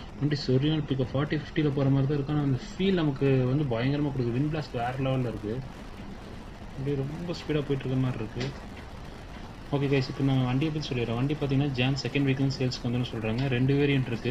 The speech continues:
டூ பாயிண்ட் டூ ஃபைவ் லேக்ஸ்ல ஒண்ணு, அப்புறம் த்ரீ லேக்ல ஒண்ணு இருக்கு. ரெண்டு பாத்தீங்கன்னா ரேஞ்ச்ல தான் மாறும், Battery capacity தான் மாறுது, மத்தபடி வண்டியில இருக்க எல்லாமே ஒண்ணு தான், வேற எந்த இதுவும் இல்ல.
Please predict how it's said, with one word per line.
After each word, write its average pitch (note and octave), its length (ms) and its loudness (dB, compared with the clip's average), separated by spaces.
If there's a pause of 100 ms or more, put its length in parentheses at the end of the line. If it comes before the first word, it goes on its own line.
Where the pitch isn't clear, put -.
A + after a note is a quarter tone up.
(120)
டூ C#3 160 0
பாயிண்ட் C#3 260 0
டூ C3+ 80 2
ஃபைவ் C3 220 0
லேக்ஸ்ல B2 340 -4
ஒண்ணு, C3 240 0
அப்புறம் C3 280 -4
த்ரீ B2+ 160 0
லேக்ல C3 500 -2
ஒண்ணு A2+ 200 0
இருக்கு. A2 260 -2
ரெண்டு C3+ 200 4
பாத்தீங்கன்னா C#3+ 380 0
ரேஞ்ச்ல D3 360 2
தான் C#3+ 160 2
மாறும், A#2 200 2
Battery C3+ 300 2
capacity C3 400 -2
தான் C3+ 160 2
மாறுது, A2+ 320 0
மத்தபடி B2+ 400 2
வண்டியில C3+ 320 2
இருக்க B2+ 160 0
எல்லாமே C3 340 0
ஒண்ணு A#2+ 220 0
தான், A#2 200 0 (680)
வேற B2+ 180 4
எந்த C#3 220 6
இதுவும் C#3+ 240 4
இல்ல. A#2+ 120 0